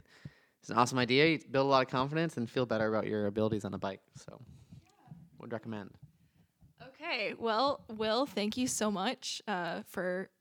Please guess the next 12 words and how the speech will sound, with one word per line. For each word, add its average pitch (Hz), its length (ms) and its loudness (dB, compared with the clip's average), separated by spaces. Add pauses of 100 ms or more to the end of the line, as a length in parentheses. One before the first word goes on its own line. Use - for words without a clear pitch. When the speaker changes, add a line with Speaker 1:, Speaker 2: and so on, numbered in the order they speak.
(380)
Speaker 2:
coming 208 360 2
out - 220 2
to 220 100 -6
the 202 80 0
studio 214 520 0
today, 214 520 2 (460)
um, 208 300 0
talking 208 300 0
about 208 240 0
Belgian 220 300 8
Waffle 214 300 8
Ride. 214 460 8